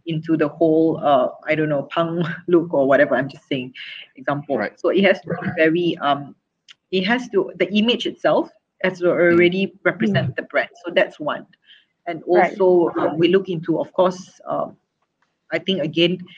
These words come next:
Speaker 1: with the, the, with the past brands that they've worked with,
Speaker 2: Mm-hmm.
Speaker 1: and,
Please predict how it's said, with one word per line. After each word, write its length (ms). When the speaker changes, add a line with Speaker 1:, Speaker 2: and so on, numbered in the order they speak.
Speaker 1:
with 140
the, 60
the, 500
with 160
the 80
past 400
brands 340
that 140
they've 140
worked 280
with, 180
Speaker 2:
Mm-hmm. 80
Speaker 1:
and, 420